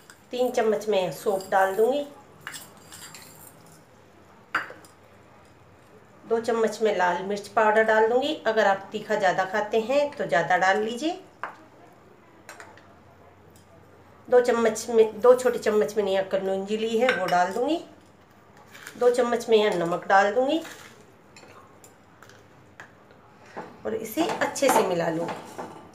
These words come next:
इस तरह अच्छे से मिला लीजिए।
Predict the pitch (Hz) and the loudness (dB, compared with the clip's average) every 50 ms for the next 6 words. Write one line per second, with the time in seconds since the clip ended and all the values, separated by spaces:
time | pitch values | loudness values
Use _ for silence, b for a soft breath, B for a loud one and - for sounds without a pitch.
0 | - - - - - - - - - - - - - - - - - - - - | -14 -12 -12 -12 -10 -10 -8 -8 -8 -8 -10 -14 -18 -20 -20 -20 -20 -16 -14 -12
1 | - - 190 180 180 180 - - - - - 202 - - 214 208 202 202 202 196 | -6 -2 -2 0 0 0 -2 -4 -10 -10 -12 -10 -8 -6 -4 -2 -2 0 0 0
2 | 196 202 202 202 254 294 330 349 | -2 -4 -8 -8 -6 -6 -6 -6